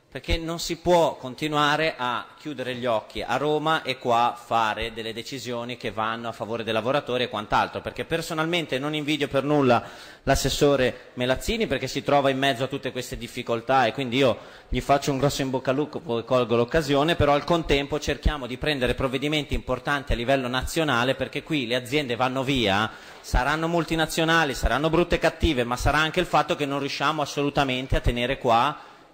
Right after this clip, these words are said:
le aziende che fanno lavorare le persone. Rendiamocene conto. Va bene la mozione, va benissimo, però ricordiamocelo. Eh, ultima cosa, nota di colore,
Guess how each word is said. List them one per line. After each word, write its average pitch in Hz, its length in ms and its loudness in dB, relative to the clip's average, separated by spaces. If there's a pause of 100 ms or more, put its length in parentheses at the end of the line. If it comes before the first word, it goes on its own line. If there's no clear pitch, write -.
(260)
le 131 80 0
aziende 135 440 0
che 143 120 -4
fanno 127 340 0
lavorare 117 460 4
le 117 80 0
persone. 107 680 -2 (180)
Rendiamocene 143 760 0
conto. 120 640 -2 (340)
Va 117 160 -4
bene 147 300 2
la 120 100 0
mozione, 180 640 -2
va 135 140 2
benissimo, 180 760 0 (480)
però 165 440 4
ricordiamocelo. 117 1000 0 (440)
Eh, 117 260 -4
ultima 185 400 2
cosa, 214 800 4
nota 156 380 4
di 147 100 0
colore, 196 640 4